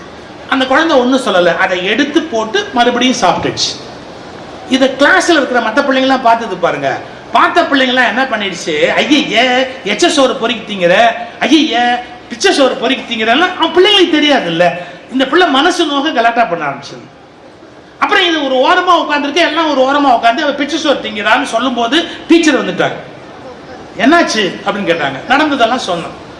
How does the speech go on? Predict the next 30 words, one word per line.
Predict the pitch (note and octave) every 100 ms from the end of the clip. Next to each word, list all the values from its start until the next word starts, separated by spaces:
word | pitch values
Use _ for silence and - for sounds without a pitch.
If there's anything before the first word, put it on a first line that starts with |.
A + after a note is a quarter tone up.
| -
சொன்ன | - D4 D#4
உடனே | C#4 B3
அந்த | C#4 A#3
குழந்தைய | F#3+ A3+ B3+ A#3+
பார்த்து | G3+ G#3+ G3+
சொன்னாங்க, | F3+ D#3+ F#3
"ஏமா, | D#3+ A#3+ B3 E3 - - -
சாப்பாடு | - G3+ - F4 C4
கொட்டி | B3+
போச்சுன்னா | C#4 C4+ B3+
என்கிட்ட | C4 G3
சொல்லக்கூடாதா? | F#3 A#3+ A3 D#3+ E3 E3+ -
நான் | G3+
டீச்சர் | - C#4+ B3
இல்லையா? | E3+ E3 E3+ D3 - -
உனக்கு | A3+ G#3
வேண்டிய | C#4 C#4+
உணவு | A3+ A3 A3+
நான் | F#3
ஏற்பாடு | G3 G#3 A3+
பண்ண | E3+ E3 D3
மாட்டேனா? | C#3 F3 F3 - -
ஹெச்எம் | A#3+
கிட்ட | D#4 C#4+ C4
சொல்லி | A3+ A#3+
உங்களுக்கு | A#3+ A3 A3
சாப்பாடு | A3+ A#3
வாங்கி | G3 G#3
கொடுக்க | F3+ E3+ D3
மாட்டேனா? | C3+ E3